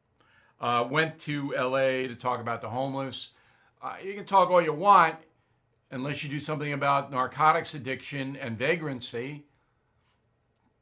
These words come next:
you're not gonna solve the problem. So, President's Week, urchins are off,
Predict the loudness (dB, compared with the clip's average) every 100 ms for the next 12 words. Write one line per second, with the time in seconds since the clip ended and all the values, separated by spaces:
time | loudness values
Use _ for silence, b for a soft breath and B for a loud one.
0 | _ _ -6 -6 -6 -6 -6 -6 -8 -8
1 | -12 _ _ _ _ _ _ _ _ _
2 | _ _ _ _ -2 0 -2 -8 _ _
3 | _ _ -2 -2 -4 -8 -6 -6 -6 -8
4 | -20 _ _ -6 -4 -4 -8 -6 0 2
5 | 2 0 -4 -20